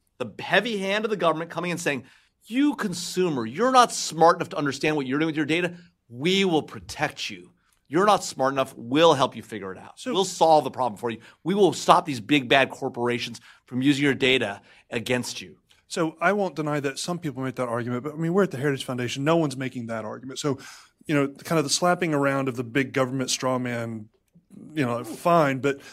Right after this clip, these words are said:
Speaker 2: but my
Speaker 1: There are
Speaker 2: point
Speaker 1: a lot of conservatives who think C C P A and G D P R are a great idea.
Speaker 2: Well, okay, none of them are here. And, and my,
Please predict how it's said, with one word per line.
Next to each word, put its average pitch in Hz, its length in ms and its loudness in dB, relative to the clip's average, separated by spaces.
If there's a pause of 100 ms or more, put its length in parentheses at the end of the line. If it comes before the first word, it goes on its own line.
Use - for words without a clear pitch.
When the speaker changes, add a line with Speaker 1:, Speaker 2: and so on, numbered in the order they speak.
(160)
Speaker 2:
but 156 120 2
my 175 100 4
Speaker 1:
There 202 80 4
are 226 80 4
Speaker 2:
point 190 100 8
Speaker 1:
a 156 40 2
lot 156 220 4
of 214 80 -2
conservatives 220 460 0
who 151 80 -8
think 170 180 -4
C 185 220 -4
C 190 180 -2
P 190 200 6
A 196 60 4
and 160 100 0
G 156 100 -4
D 170 80 -4
P 170 100 -2
R 170 140 6
are 131 80 4
a 120 40 0
great 127 440 2
idea. 123 460 8 (100)
Speaker 2:
Well, 160 360 6 (200)
okay, 113 300 -6
none 160 200 6
of 156 60 4
them 143 120 0
are 123 60 -2
here. 113 480 -8
And, 151 220 2
and 147 360 -4
my, 160 280 4